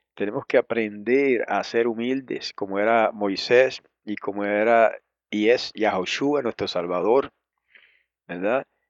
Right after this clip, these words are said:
Nunca rebelarnos contra la voluntad del Padre.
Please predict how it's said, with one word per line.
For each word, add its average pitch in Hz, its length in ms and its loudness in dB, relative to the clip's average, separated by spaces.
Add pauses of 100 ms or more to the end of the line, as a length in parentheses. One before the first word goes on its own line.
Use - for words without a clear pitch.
(180)
Nunca 135 340 -2
rebelarnos 123 800 4
contra 95 800 -4 (100)
la 98 260 -4
voluntad 98 460 -2
del 110 140 -2
Padre. 85 480 -8